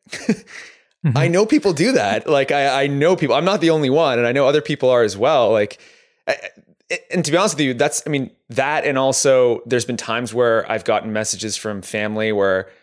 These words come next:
Speaker 1: I, I, I'm like, "Okay, I'll, I'll answer that in a bit," but I don't want them to know that I've read it and then
Speaker 2: Mm-hmm.
Speaker 1: not responded to them, 'cause then it, I feel
Speaker 2: Mm-hmm.
Speaker 1: like I'm being rude,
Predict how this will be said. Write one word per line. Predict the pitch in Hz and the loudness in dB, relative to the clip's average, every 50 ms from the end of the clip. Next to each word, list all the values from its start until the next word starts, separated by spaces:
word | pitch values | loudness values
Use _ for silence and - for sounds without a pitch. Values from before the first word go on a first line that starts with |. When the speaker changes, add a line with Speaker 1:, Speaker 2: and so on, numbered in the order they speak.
| _ _ _ _ _ _ _ _ | _ _ _ _ _ _ _ _
Speaker 1:
I, | 80 - - 110 107 - - - | -12 -10 -8 -8 -8 -8 -8 -8
I, | 107 | -8
I'm | 107 104 | -6 -6
like, | 101 101 95 | -6 -8 -10
"Okay, | 104 98 - 113 120 | -10 -12 -10 -10 -10
I'll, | 104 101 95 - - | -8 -10 -10 -12 -12
I'll | 101 101 101 | -12 -10 -8
answer | 98 98 - - 104 | -6 -6 -6 -4 -4
that | 90 - | -6 -6
in | |
a | 87 | -8
bit," | - - 95 87 - | -8 -8 -8 -6 -4
but | 98 | -6
I | 101 | -4
don't | 101 107 107 - | -4 -4 -6 -4
want | 95 104 104 - | -6 -6 -6 -6
them | 110 104 | -8 -8
to | - - 104 | -8 -8 -6
know | 90 92 90 92 92 | -4 -4 -4 -4 -4
that | 85 87 80 | -4 -4 -4
I've | 82 82 78 | -4 -6 -4
read | 85 90 92 95 | -4 -4 -2 0
it | 107 98 92 - | 0 -2 -2 -4
and | 101 107 | -6 -6
then | 101 - | -4 -4
Speaker 2:
Mm-hmm. | 117 - | -2 -2
Speaker 1:
not | 87 87 85 - | -2 -4 -4 -6
responded | - - - - - 90 82 87 95 95 | -8 -8 -8 -8 -8 -8 -8 -8 -8 -10
to | - 113 | -8 -8
them, | 117 120 123 127 123 - _ _ _ _ _ _ _ _ _ _ _ _ _ - - _ | -6 -6 -8 -8 -12 -18 _ _ _ _ _ _ _ _ _ _ _ _ _ -20 -20 _
'cause | - 117 101 - - | -10 -10 -10 -10 -12
then | _ - 110 95 | _ -6 -6 -6
it, | 98 - - - | -6 -10 -6 -6
I | 113 | -6
feel | - - - 113 | -6 -2 -2 0
Speaker 2:
Mm-hmm. | 104 101 | 0 0
Speaker 1:
like | 98 - | 0 -2
I'm | 87 90 92 95 | -4 -6 -6 -4
being | 104 110 110 117 117 | -4 -4 -4 -4 -4
rude, | 113 120 131 131 131 135 131 127 | -2 -2 -2 -2 -2 -4 -6 -10